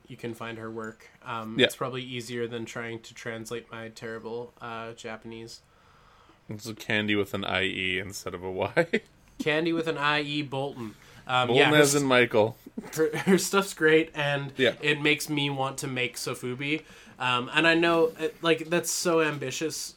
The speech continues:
Speaker 1: of me, but, um, it's, it's a dream I have, it's a want I have, and who knows, maybe one day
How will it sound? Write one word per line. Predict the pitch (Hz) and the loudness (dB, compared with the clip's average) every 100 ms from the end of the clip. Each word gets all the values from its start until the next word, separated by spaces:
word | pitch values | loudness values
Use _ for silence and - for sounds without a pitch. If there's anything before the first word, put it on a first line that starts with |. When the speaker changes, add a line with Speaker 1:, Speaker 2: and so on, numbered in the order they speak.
| _ | _
Speaker 1:
of | 143 131 | -8 -6
me, | 131 139 143 143 - - - | -6 -4 -4 -6 -18 -20 -18
but, | 131 131 123 123 135 | -8 -4 -4 -6 -6
um, | 127 123 120 120 120 - - 139 | -2 -2 -4 -8 -10 -16 -12 -8
it's, | 135 - - | -8 -8 -8
it's | 160 | -4
a | 151 | -4
dream | 123 135 156 156 | -4 -4 -4 -2
I | 147 | -2
have, | 151 151 147 | 0 0 0
it's | 135 135 | -4 -6
a | 127 | -6
want | 123 123 127 | -4 -6 -6
I | 143 131 | -6 -4
have, | 135 131 131 - - - 135 | -2 -2 -6 -12 -16 -12 -8
and | 139 | -6
who | 151 | -4
knows, | 147 139 127 | -2 -2 -2
maybe | 135 156 165 165 | -2 0 2 0
one | 147 143 143 | 0 -2 0
day | 143 139 131 | 2 2 2